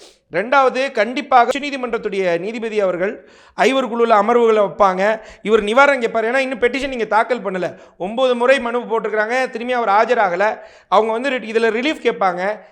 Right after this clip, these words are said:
கண்டிப்பாக அந்த ரிலீஃப் கொடுக்கப்படும். ஆனா, இது நீங்க எதுக்காக நைட்டு போ-, நை-, அர்த்தராத்திரி போய் அரெஸ்ட் பண்றீங்க, பாஞ்சு அரெஸ்ட் பண்றீங்க, தாவி தாவி அரெஸ்ட் பண்றீங்க?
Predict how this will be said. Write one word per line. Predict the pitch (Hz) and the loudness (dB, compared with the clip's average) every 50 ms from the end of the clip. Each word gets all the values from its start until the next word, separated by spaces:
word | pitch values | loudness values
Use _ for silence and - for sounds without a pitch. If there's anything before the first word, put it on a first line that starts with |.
| _ | _
கண்டிப்பாக | - 196 220 262 262 294 - 302 302 285 285 302 | -2 -2 -2 0 -2 0 4 6 6 8 6 6
அந்த | 285 277 | 4 2
ரிலீஃப் | 247 247 269 285 226 - 269 | 0 0 -2 -4 -4 -6 -8
கொடுக்கப்படும். | 262 233 277 254 226 226 190 156 - - - - - | -4 -2 0 2 2 2 0 0 -2 -8 -14 -12 -8
ஆனா, | 147 160 175 180 175 185 196 202 190 - - - _ | -6 -6 -4 -4 -2 -2 -2 -2 -4 -6 -12 -18 _
இது | - 196 208 214 | -10 -8 -6 -6
நீங்க | 214 208 196 | -6 -6 -4
எதுக்காக | 190 202 220 277 240 311 294 285 277 269 | -4 -4 -4 -2 0 2 2 2 2 0
நைட்டு | 220 202 226 269 285 233 - 302 220 208 | 0 -2 -4 -4 -4 -6 -8 -6 -2 0
போ-, | 254 233 214 | 0 0 0
நை-, | 202 196 196 190 | 0 -4 -6 -6
அர்த்தராத்திரி | 208 185 165 - - 226 233 240 202 247 233 | -6 -8 -8 -2 0 2 2 2 0 -2 -4
போய் | 202 233 226 | -2 -2 0
அரெஸ்ட் | 208 208 196 - 196 | 0 -2 -4 -8 -12
பண்றீங்க, | 196 180 185 185 190 202 202 - - _ _ _ _ _ _ _ _ - | -12 -12 -12 -10 -10 -10 -10 -12 -16 _ _ _ _ _ _ _ _ 0
பாஞ்சு | 180 185 202 240 285 302 254 294 277 | 2 2 4 2 2 2 2 2 2
அரெஸ்ட் | 254 254 247 - - | 2 2 -2 -4 -6
பண்றீங்க, | 233 220 233 233 240 226 | -8 -6 -6 -6 -8 -4
தாவி | - 196 214 233 254 285 220 | 0 2 2 2 2 2 0
தாவி | 233 269 269 269 262 | 0 2 2 2 2
அரெஸ்ட் | 254 240 208 190 | 0 0 -2 -4
பண்றீங்க? | 202 214 196 185 170 180 185 190 | -6 -8 -6 -8 -6 -6 -6 -8